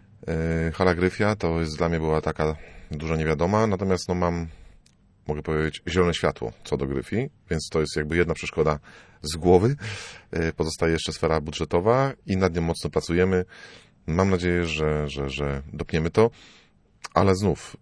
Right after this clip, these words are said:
rozsądek ponad wszystko. Jeżeli skalkuluję, że z jakichkolwiek przyczyn finansowych nie będziemy skakać do pustego basenu, to na pewno od tego odstąpimy. Nie chcę narażać klubu na długotrwałe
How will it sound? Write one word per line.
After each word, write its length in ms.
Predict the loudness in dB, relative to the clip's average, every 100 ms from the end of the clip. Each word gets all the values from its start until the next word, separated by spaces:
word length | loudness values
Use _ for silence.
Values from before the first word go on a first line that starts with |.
| -4
rozsądek 480 | -4 0 2 2 0
ponad 280 | 2 2
wszystko. 480 | 2 -4 -2 0 0 0
Jeżeli 640 | 0 0 0 0 -2 -4 -12 _ -16
skalkuluję, 640 | -2 -2 0 0 0 -2
że 200 | -2 -4
z 140 | -4
jakichkolwiek 480 | -6 -6 -6 -4 -6
przyczyn 420 | -6 -6 -4 -4 -6
finansowych 680 | -6 -4 -4 -2 -4 -6 -12 -20 -20 -20 -20 -20 _
nie 180 | -2 0
będziemy 240 | 0 0
skakać 280 | -2 -4 -6
do 60 | -6
pustego 260 | -6 -2
basenu, 380 | -2 0 -2 -2 -6 -20 -10
to 100 | -4
na 80 | -2
pewno 160 | -2 -4 -6
od 120 | -8
tego 160 | -4
odstąpimy. 640 | -4 -2 -4 -2 0 0 0
Nie 320 | 0 -2 -2
chcę 200 | -2 0
narażać 400 | 2 0 0 -4
klubu 320 | -4 -4 -2
na 100 | -4
długotrwałe 580 | -4 -6 -6 -2 -2 -2